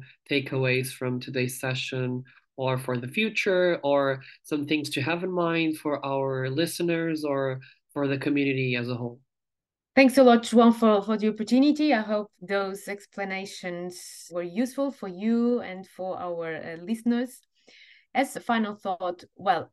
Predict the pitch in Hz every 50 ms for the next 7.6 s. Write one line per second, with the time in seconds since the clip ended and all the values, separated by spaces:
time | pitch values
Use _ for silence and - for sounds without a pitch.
0 | _ - - 190 190 185 180 - 180 185 196 196 190 190 196 180 165 - - 208
1 | 208 - 214 190 - - 196 - 185 180 175 170 160 _ - 214 214 214 - 185
2 | - - - - - 185 175 170 170 165 156 156 160 - - - - - - -
3 | 196 202 - 262 247 247 233 - - - 180 202 233 233 220 - - 196 196 190
4 | 190 185 190 - - 185 185 196 208 202 196 165 151 - - - - - - _
5 | _ _ _ _ _ _ - 180 185 185 185 185 - - - 175 160 151 147 147
6 | - _ _ - - 180 175 180 - 180 185 180 175 170 170 175 170 165 - -
7 | - - 226 196 175 170 170 - - - -